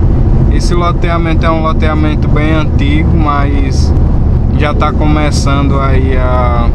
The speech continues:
criar formas, né? O pessoal já tá fazendo construções. E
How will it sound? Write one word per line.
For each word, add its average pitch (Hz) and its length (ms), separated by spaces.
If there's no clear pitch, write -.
criar 135 380
formas, 143 680
né? 143 100
O 143 60
pessoal 131 480
já 131 140
tá 127 180
fazendo 127 500
construções. 143 1000
E - 60